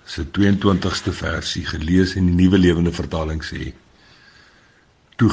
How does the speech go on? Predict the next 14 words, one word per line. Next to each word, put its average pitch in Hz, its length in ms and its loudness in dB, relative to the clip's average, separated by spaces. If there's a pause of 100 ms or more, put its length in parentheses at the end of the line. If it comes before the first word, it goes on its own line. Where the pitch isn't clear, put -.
Gideon 127 480 4
agterkom 85 720 -2
dat 87 160 -2
dit 87 160 -2
die 92 160 -2
engel 110 160 4
van 90 240 -2
die 80 80 -2
Here 85 240 -2
was, - 320 -12 (560)
het 98 160 -4
hy 95 160 0
hardop 87 400 -6
uitgeroep: 82 480 -8